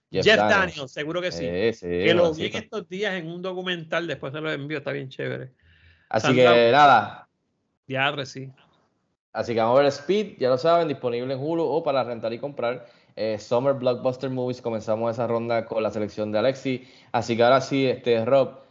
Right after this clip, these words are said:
Speaker 1: eh, ciérralo con las redes de cada uno y de Cine Express con la voz de Vin Diesel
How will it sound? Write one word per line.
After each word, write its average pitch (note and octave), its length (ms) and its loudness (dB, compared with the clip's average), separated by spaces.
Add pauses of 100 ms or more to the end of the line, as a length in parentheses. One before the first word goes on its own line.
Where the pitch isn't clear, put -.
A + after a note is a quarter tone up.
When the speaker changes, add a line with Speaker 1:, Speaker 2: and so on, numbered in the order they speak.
(140)
Speaker 1:
eh, G#2+ 500 0
ciérralo B2+ 500 0
con C3+ 140 0
las C3 120 2
redes C3 220 4
de B2+ 80 -4
cada C3 300 2
uno C3 340 -2
y B2+ 60 -4
de B2 80 -4
Cine B2+ 140 -10
Express D3+ 420 -6
con B2 160 0
la A2 140 4
voz A#2 440 -2
de C3 160 0
Vin C#3 240 -2
Diesel E3 500 2